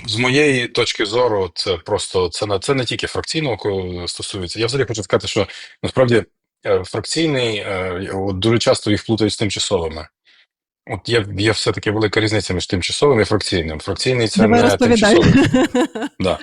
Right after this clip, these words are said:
Speaker 2: Поділися.
Speaker 1: Тимчасовий —
Speaker 2: Мгм.
Speaker 1: це от тебе наймають на якусь задачу. Ну, наприклад,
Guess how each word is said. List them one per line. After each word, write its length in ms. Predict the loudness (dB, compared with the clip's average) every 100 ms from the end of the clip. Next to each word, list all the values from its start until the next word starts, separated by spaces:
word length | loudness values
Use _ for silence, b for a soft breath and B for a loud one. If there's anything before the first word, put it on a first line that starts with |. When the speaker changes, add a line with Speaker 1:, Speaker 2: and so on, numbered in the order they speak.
| -8
Speaker 2:
Поділися. 340 | -4 0 4 4
Speaker 1:
Тимчасовий — 600 | 4 2 4 4 6 4
Speaker 2:
Мгм. 60 | 2
Speaker 1:
це 200 | 4 6 8 8 8 6 6 6 6
от 280 | 4 2 2
тебе 220 | 2 4
наймають 540 | 4 6 6 4 4
на 80 | 2
якусь 260 | 2 0 0
задачу. 460 | 2 2 0 -2
Ну, 120 | 0 0
наприклад, 500 | 2 0 -2 -4